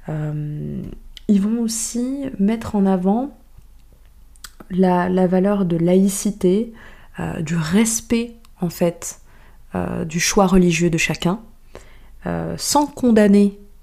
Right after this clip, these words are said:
la religion, euh, en général, mais simplement le respect, euh, de chacun dans sa différence. Euh,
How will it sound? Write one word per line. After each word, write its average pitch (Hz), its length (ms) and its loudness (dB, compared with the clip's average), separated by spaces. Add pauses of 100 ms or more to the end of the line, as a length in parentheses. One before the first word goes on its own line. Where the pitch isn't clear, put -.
(260)
la 170 160 4
religion, 175 680 2
euh, 151 400 -8
en 160 100 -2
général, 190 540 0
mais 170 80 0
simplement 175 680 -2 (300)
le 170 140 0
respect, 190 680 0 (500)
euh, 160 280 -6
de 156 160 -4
chacun 180 580 0 (200)
dans 180 180 2
sa 190 160 2
différence. 160 720 -6 (960)
Euh, 196 800 4